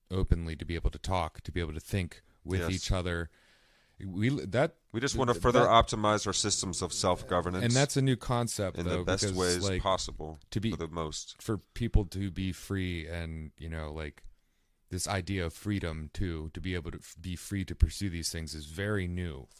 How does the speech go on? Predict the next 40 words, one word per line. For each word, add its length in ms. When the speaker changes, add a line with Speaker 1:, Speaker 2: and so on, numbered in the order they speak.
Speaker 2:
Yes. 600
Speaker 1:
Very 440
Speaker 2:
Yes. 120
Speaker 1:
new. 120
Speaker 2:
And 140
this 160
is 120
a 40
turbulent 520
time. 320
Like, 220
w-, 220
so 140
we're 140
in 40
a 60
time 400
of 140
reevaluation, 1040
big 220
time. 260
Everything's 380
Speaker 1:
Oh, 40
Speaker 2:
thrown 200
Speaker 1:
yeah. 60
Speaker 2:
up 100
into 240
the 120
air, 220
right? 240
Like, 220
every 200
single 380
belief 340
system 480
of 120
old 400
is 100
being 320
tested 540